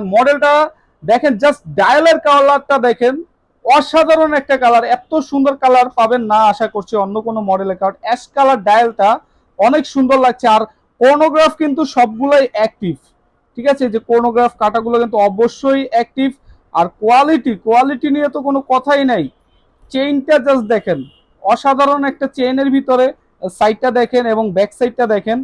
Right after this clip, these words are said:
এটা কিন্তু এই যে সম্পূর্ণ all stainless steel build-এর, আর কোয়ালিটি এক কথাই সুন্দর। আমি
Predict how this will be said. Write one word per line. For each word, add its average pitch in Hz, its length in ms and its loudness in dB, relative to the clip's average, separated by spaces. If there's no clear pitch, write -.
এটা 190 260 -4
কিন্তু 269 180 -4
এই 262 120 -2
যে 269 100 2
সম্পূর্ণ 285 340 -2
all 277 120 2
stainless 302 380 -6
steel 277 300 -6
build-এর, 247 340 0
আর 220 80 2
কোয়ালিটি 285 480 0
এক 247 80 -4
কথাই 285 300 0
সুন্দর। 262 300 2
আমি 254 120 0